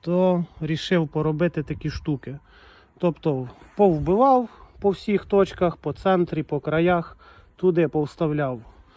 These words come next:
е, шпалери, натягнув шпагати, І все. І після того, коли прийшли зворотні приморозки, коли теплиці будуть зняті з шкілок, е, саджанці будуть рости собі по ось таких ось шпалерках.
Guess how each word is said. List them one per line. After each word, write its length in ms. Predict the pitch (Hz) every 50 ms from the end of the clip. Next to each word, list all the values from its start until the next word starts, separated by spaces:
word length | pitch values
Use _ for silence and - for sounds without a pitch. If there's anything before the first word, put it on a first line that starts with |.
| - - - - - _ _ -
е, 120 | 156 139 131
шпалери, 580 | - - - 196 208 220 240 226 208 208 190
натягнув 560 | 180 175 175 165 - 175 156 170 175 160 139
шпагати, 640 | - - - 175 165 185 208 202 202 - 175 165 165 - - - - - - - - _ _ -
І 160 | 165 180 180
все. 460 | 175 - - - 160 143 131 123 127 131 - - -
І 100 | 151 143
після 280 | - 185 - 185 180
того, 360 | 170 - 196 190 165 156 156
коли 240 | 135 - 165 156 156
прийшли 340 | 143 - 147 131 - 170 160
зворотні 440 | 143 147 151 156 160 147 - 147 139
приморозки, 760 | - 202 220 214 208 190 175 175 160 - - - 170 160 151
коли 260 | - - 151 147 147
теплиці 480 | - 147 127 - 156 151 143 - -
будуть 280 | 135 131 139 131 139 135
зняті 360 | 127 147 151 139 131 - 135
з 80 | 123 -
шкілок, 520 | - - 190 196 190 180 170 165 - - - - - - - - - - - - _ _ -
е, 800 | 170 143 139 147 151 151 151 151 151 151 147 147 147 143 143 143
саджанці 520 | 139 - 185 190 170 175 170 165 - - 165
будуть 340 | 135 143 151 147 147 - 147
рости 340 | 147 139 - - 175 175
собі 320 | 170 - - 151 131 147 143
по 260 | - - 151 147 143
ось 200 | 143 139 123 -
таких 420 | - 135 120 - 147 147 143 -
ось 160 | 139 127 - -
шпалерках. 840 | - - - 139 131 127 123 117 113 - - - 117 - - _